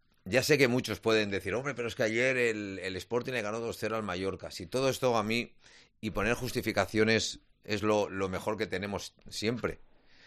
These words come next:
Creo que somos el, el club, bueno, yo no sé el resto, pero tengo que hablar de nosotros, con mayor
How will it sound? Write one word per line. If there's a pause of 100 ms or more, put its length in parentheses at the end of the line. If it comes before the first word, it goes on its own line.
(160)
Creo
que
somos
el,
el
club, (280)
bueno,
yo
no
sé
el
resto,
pero (680)
tengo
que
hablar
de
nosotros, (460)
con
mayor